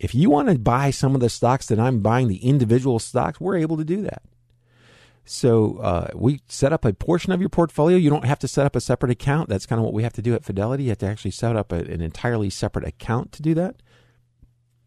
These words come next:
which is, uh, a lot of paperwork, a lot of extra stuff, a lot of extra, and, uh, and then they still have the, you know, five buck, you know, when you buy or sell. But yeah, but I s-, you know, I still like 'em. Uh, in fact, they've got a lot of, uh,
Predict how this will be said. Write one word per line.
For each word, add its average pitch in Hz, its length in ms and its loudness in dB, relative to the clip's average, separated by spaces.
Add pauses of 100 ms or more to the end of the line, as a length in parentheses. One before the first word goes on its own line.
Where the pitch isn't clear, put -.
(180)
which - 260 -2
is, 104 220 -2
uh, 92 220 2 (280)
a - 20 -2
lot 135 240 2
of 131 80 -4
paperwork, 135 560 0 (400)
a - 20 -2
lot 123 160 4
of 127 60 -2
extra 123 300 -2
stuff, - 500 -2
a - 20 -10
lot 104 140 -2
of 110 60 -2
extra, 110 280 -4 (1120)
and, 92 240 -2
uh, 85 220 -2 (640)
and 101 140 2
then 104 80 6
they 98 80 4
still 110 220 -2
have 95 180 2
the, 92 80 0
you 87 80 2
know, 87 80 0
five 92 400 -4
buck, 92 260 -2 (160)
you 98 80 -6
know, 92 80 -4
when 98 160 -4
you 92 60 -4
buy 87 160 0
or 85 100 -2
sell. 85 260 -6 (600)
But - 180 -10
yeah, - 120 0
but 120 120 2
I - 20 4
s-, - 120 0 (240)
you 214 60 -2
know, 156 80 2
I - 20 4
still 185 180 0
like 175 240 2
'em. 87 160 -2 (240)
Uh, 85 360 -4
in 95 120 -4
fact, - 220 -2
they've 120 100 -2
got 117 140 2
a 92 40 2
lot 95 280 0
of, 98 180 0
uh, 82 280 0